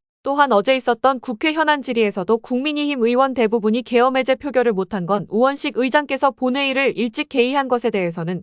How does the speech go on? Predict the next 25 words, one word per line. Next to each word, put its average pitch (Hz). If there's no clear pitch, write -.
그 247
결단을 208
존중한다면서도, 196
그러나 240
의결 254
시간이 277
앞당겨지면서 226
당사에서 226
표결을 349
위해 254
대기하고 240
있던 214
국민의힘 294
의원 247
오십여 240
명은 214
표결에 339
참여할 330
기회가 233
없었다고 190
말도 185
안 165
되는 190
변명을 214
늘어놨습니다. 165